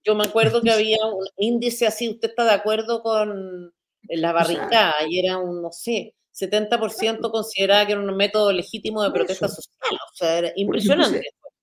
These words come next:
Speaker 2: entonces, no nos olvidemos que Carabineros no podían, los Carabineros salían de su trabajo, se tenían que cambiar de ropa,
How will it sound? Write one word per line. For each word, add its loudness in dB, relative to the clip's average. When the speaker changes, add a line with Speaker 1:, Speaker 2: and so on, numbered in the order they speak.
Speaker 2:
entonces, -4
no 6
nos 2
olvidemos 2
que 0
Carabineros -2
no -2
podían, -2
los -6
Carabineros -2
salían -2
de -4
su -6
trabajo, -4
se -6
tenían -2
que -6
cambiar -4
de -6
ropa, -6